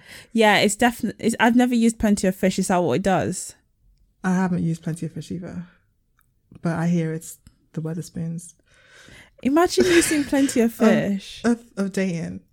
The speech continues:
Speaker 2: I know people who have back
Speaker 1: Same.
Speaker 2: in the day. I don't think anyone would use it now.
Speaker 1: Yeah, some
Speaker 2: But
Speaker 1: people
Speaker 2: I know
Speaker 1: do.
Speaker 2: people who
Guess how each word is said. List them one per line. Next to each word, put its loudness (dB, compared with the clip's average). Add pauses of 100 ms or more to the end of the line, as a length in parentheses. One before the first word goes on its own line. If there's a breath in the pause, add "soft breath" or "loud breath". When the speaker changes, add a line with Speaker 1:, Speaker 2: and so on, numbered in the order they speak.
(160)
Speaker 2:
I 4
know 2
people 2
who 4
have -2 (440)
back 2
Speaker 1:
Same. 6
Speaker 2:
in 4
the 0
day. 0
I 0
don't 4
think 2
anyone 4
would 2
use 0
it -4
now. -4
Speaker 1:
Yeah, 4
some 0
Speaker 2:
But 2
Speaker 1:
people 2
Speaker 2:
I 4
know 2
Speaker 1:
do. 4
Speaker 2:
people 4
who 4